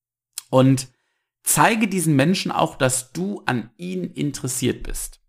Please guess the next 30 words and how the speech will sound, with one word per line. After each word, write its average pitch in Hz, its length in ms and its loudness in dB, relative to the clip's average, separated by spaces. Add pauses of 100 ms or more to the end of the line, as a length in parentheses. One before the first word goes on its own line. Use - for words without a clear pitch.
(560)
Und 139 100 6
das 175 160 6
führt 226 160 4
mich 202 140 -2
zum 175 140 0
zweiten 196 400 0
Punkt, 202 300 -2
nämlich 165 500 4 (200)
dem 143 160 0
Thema 165 560 4 (100)
ehrliche 165 640 2
und 131 300 -6
aufrichtige 120 680 -4
Wertschätzung. - 680 -8 (220)
Jetzt 120 180 -2
ist 143 260 -2
Wertschätzung 180 720 2 (460)
aktuell 147 600 0
in 156 80 -2
der 135 180 2
Zeit 156 380 4
so 147 80 2
ein 131 120 4
Begriff, - 680 0
der, 131 500 4
äh, 117 220 -6
überall 160 680 2
reingewirkt 151 1120 0
und, 139 320 -4
äh, 143 320 -2